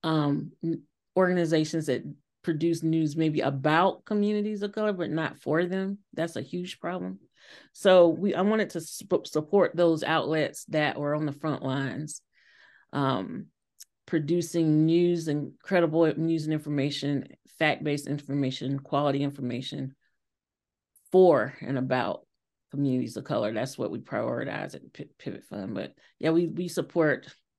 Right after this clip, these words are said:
um, community-based news outlets. Um, it's our first and best opportunity to rebuild trust with the communities and audiences we serve. And so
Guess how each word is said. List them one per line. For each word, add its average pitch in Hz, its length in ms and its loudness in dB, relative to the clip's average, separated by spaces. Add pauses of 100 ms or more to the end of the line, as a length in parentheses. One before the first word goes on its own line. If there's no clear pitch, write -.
(400)
um, 139 440 -6 (540)
community-based 180 1200 0 (720)
news 185 400 0
outlets. - 580 -6 (480)
Um, 139 400 -6 (340)
it's 139 260 -4
our 135 160 0 (220)
first 180 480 2 (120)
and 151 200 -2
best 170 380 2 (200)
opportunity 156 760 -2
to 151 160 -4
rebuild 147 880 -2
trust 135 500 -4 (460)
with - 260 -2
the 139 120 -2
communities 143 640 0
and 110 160 -8
audiences 127 600 -4
we 120 140 -8
serve. 107 540 -6
And 123 180 -10
so 117 320 -6